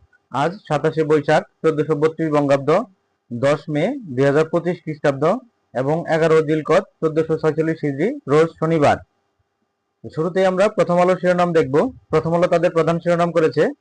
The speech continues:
"আমলিগ নিষিদ্ধ না হওয়া পর্যন্ত অবরোধ চলবে, শাহবাগ ব্লকেট।" যমুনার সামনে রাতভর অবস্থান ও মিন্টু রোডের মোড়ে বিক্ষোভের পর গতকাল থেকে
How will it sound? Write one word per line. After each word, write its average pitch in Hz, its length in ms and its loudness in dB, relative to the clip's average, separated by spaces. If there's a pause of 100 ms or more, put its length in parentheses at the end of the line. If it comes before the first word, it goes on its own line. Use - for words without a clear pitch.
(260)
"আমলিগ 160 360 0
নিষিদ্ধ 165 300 -4
না 170 220 4
হওয়া 170 180 4
পর্যন্ত 165 340 0
অবরোধ 170 400 4
চলবে, 143 440 0 (520)
শাহবাগ 165 400 2 (100)
ব্লকেট।" 143 560 2 (480)
যমুনার 180 320 2
সামনে 170 340 2
রাতভর 160 380 2
অবস্থান 160 480 2
ও 175 160 2
মিন্টু 165 340 0
রোডের 170 320 0
মোড়ে 151 260 0
বিক্ষোভের 160 500 0
পর 175 260 2 (480)
গতকাল 170 400 0
থেকে 160 380 2